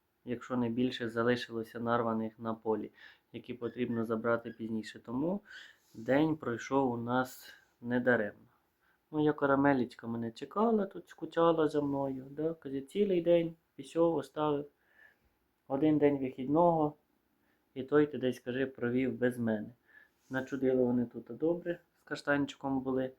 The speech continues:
Е, дивлюся, і постіль перевернута, і гусінь, не на тому місці, де вона лежала. Так що вони тут розважалися, поки мене не було.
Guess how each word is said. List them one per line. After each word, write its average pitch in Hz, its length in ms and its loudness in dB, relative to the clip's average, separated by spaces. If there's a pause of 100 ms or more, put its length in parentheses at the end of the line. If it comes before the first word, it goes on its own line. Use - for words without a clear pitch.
(580)
Е, 135 200 -2 (180)
дивлюся, 135 720 -4
і 135 120 -12
постіль 160 560 -4
перевернута, 147 920 2 (1500)
і 135 160 2
гусінь, 147 560 2 (300)
не 139 160 4
на 143 120 6
тому 143 260 2
місці, 139 360 0
де 131 140 2
вона 131 240 0
лежала. 131 480 0 (720)
Так 127 140 -12
що - 120 -8
вони 127 220 0
тут 135 200 -8
розважалися, 127 800 4
поки 120 260 -10
мене 117 220 0
не 117 100 0
було. 117 340 -4